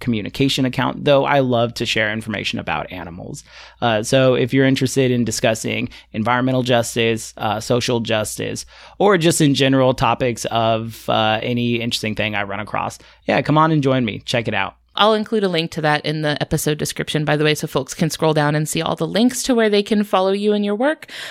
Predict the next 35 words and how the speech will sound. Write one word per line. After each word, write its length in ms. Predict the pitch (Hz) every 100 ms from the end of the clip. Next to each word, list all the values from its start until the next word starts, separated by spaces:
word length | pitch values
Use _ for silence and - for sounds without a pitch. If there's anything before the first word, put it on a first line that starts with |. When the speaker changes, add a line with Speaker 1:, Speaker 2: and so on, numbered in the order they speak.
| - -
Speaker 2:
Thank 200 | 233 269
you 120 | 302
so 180 | - 247
much 220 | 214 -
for 160 | 240
sharing 500 | 226 185 190 220 240 240
your 320 | 208 202 196
joy 440 | 196 190 180 175 202
and 220 | 233 190
your 140 | 196
knowledge 580 | 196 175 170 185 208 202 -
and 240 | 190 185
your 200 | 180 180
enthusiasm 960 | 170 - 175 185 180 190 190 214 254 320
with 200 | 233 247
us 180 | 240 240
here 180 | 262 254
today. 380 | 269 226 233
It 180 | 247 214
has 160 | 202 190
been 200 | - 185
an 240 | 180 185 _ -
absolute 640 | 208 214 - 202 190 -
delight. 440 | 196 185 165 165 -
Thank 260 | 202 202
you 60 | 202
so 160 | -
much, 180 | 175 170
Alexi. 500 | 180 170 160 - 170
We 120 | 165
will 100 | 175
talk 240 | 170 180 -
to 60 | 175
you 80 | 156
later. 400 | 151 147 151